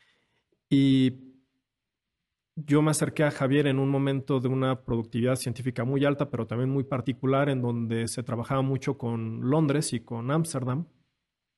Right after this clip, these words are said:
Y la gente de Londres y Ámsterdam tenían fellows de investigación, cien por ciento de investigación, y yo era un fellow clínico, pero que me tuve que poner un poco al tú por tú con ellos, en, en, en, en términos científicos me refiero.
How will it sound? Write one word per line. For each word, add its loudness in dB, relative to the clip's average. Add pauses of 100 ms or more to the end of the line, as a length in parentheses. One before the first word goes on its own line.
(920)
Y 0
la 2
gente 0
de 4
Londres 2
y 2
Ámsterdam 0
tenían -2
fellows 0
de -2
investigación, -6
cien -4
por -8
ciento -4
de -2
investigación, -6 (160)
y 0
yo 2
era 2
un -2
fellow -2
clínico, 0
pero -2 (200)
que -2 (200)
me -6
tuve -4
que -2
poner -2
un -2
poco -2
al -2
tú -4
por -4
tú -4
con -4
ellos, -2
en, -8
en, -8
en, -10
en -4
términos -4
científicos -4
me -6
refiero. -4